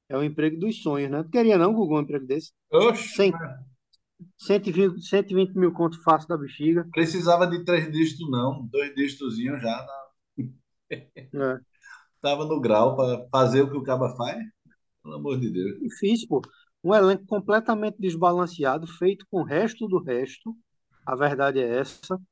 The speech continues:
Speaker 1: Acho que muita coisa tem que ser revista no Náutico. Uma dessas coisas, né,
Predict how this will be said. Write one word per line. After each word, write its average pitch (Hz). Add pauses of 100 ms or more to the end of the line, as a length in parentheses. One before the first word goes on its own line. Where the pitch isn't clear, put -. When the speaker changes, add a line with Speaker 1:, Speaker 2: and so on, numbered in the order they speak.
(320)
Speaker 1:
Acho 165
que 190
muita 214
coisa 165
tem 165
que 160
ser 165
revista 165
no 139
Náutico. 123 (400)
Uma 233
dessas 175
coisas, 120 (480)
né, 143